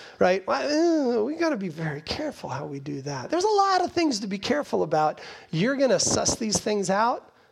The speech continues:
by talking about 'em together with other people who know you well. But let, let me remind you, no matter where you find yourself on this spectrum,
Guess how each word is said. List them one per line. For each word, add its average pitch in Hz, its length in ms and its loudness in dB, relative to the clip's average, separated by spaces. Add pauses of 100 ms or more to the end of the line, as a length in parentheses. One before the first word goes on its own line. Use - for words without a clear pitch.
(460)
by 147 120 2
talking 156 400 -2
about 147 220 -2
'em 147 120 -8
together 131 480 -8
with 131 180 -12
other 127 160 -10
people 135 300 -12
who 120 100 -12
know 117 140 -14
you 113 160 -12
well. 92 300 -18 (1000)
But - 120 -4
let, 190 520 -2
let 190 180 4
me 196 140 2
remind 151 720 -2
you, 131 220 -6
no 143 80 -4
matter 151 280 0
where 165 220 0
you 208 160 0
find 156 300 -4
yourself 147 400 -2
on 147 80 0
this 143 160 -2
spectrum, 123 640 -4